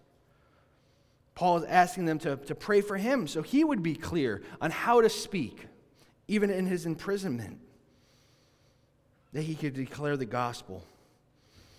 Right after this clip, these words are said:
And he leaves them with this or-, exhortation to, to walk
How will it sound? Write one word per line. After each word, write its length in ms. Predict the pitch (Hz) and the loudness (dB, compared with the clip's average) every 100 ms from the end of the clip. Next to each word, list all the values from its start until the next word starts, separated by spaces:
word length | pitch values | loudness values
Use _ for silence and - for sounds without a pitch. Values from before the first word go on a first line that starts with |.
| _ _ _ | _ _ _
And 140 | 151 | 0
he 80 | 165 | 2
leaves 220 | 170 196 | 4 2
them 80 | 190 | 2
with 100 | 180 | 0
this 140 | 170 - | -2 0
or-, 240 | 185 196 | 0 2
exhortation 680 | 190 208 208 196 190 185 180 | 0 2 0 4 4 2 -2
to, 340 | 180 160 - - - | -2 -4 -6 -14 -6
to 120 | 185 | -4
walk 640 | 156 127 170 226 196 - | -4 -2 2 2 0 -8